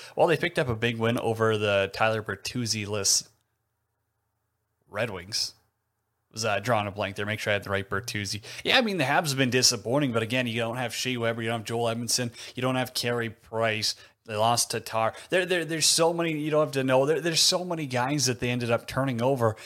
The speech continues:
that for Montreal, you kind of got to expect that things were going to get worse now before they get better.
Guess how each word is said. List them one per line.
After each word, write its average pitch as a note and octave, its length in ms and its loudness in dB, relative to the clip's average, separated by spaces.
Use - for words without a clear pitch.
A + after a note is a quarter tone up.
that C3 160 0
for B2+ 140 0
Montreal, C3+ 640 2
you B2 140 -2
kind B2+ 260 -2
of D3 100 -6
got A#2+ 140 2
to A2+ 100 -2
expect B2+ 540 -2
that A#2+ 160 -8
things B2 280 -2
were A2+ 280 2
going A#2+ 340 -2
to A2+ 100 -8
get A2+ 220 -2
worse B2 460 2
now A2+ 200 0
before A2+ 440 -4
they A#2 100 -2
get A2+ 220 -2
better. B2+ 280 0